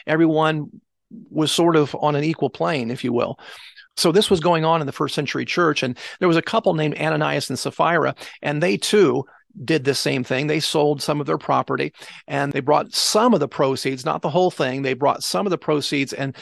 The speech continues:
set it at the, the feet of the apostle. But the critical mistake that they made was they wanted that gift to seem more spiritual than it actually was. So they said, "Here's the amount for the entire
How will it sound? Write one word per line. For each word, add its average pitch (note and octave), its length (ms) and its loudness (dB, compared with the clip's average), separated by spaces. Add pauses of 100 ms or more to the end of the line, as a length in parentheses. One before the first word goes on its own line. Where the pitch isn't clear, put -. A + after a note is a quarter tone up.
(120)
set D3 240 0
it C#3 60 2
at C#3 140 0
the, C3 160 -2 (140)
the C3 180 -2
feet D3+ 220 0
of C3 80 0
the B2+ 120 0
apostle. B2+ 500 -2
But B2+ 200 -8
the C3+ 200 -4
critical F#3 580 0
mistake F3 400 0
that D#3+ 120 -4
they D#3+ 120 2
made A#2+ 380 -4 (400)
was C3+ 140 -2
they D3 120 2
wanted D3 440 2 (340)
that C#3+ 320 0
gift C#3+ 460 0
to C#3+ 100 0
seem E3 340 -2
more C#3+ 240 -2
spiritual D3+ 520 -4
than C3+ 120 -4
it C3 80 -2
actually C3+ 400 -2
was. A#2 480 -4 (420)
So C#3+ 420 2
they C#3 260 -2
said, C#3 360 0
"Here's F3 340 0
the D#3+ 120 0
amount C#3 440 -2
for C#3 320 0
the C3 240 -6
entire C3+ 840 -2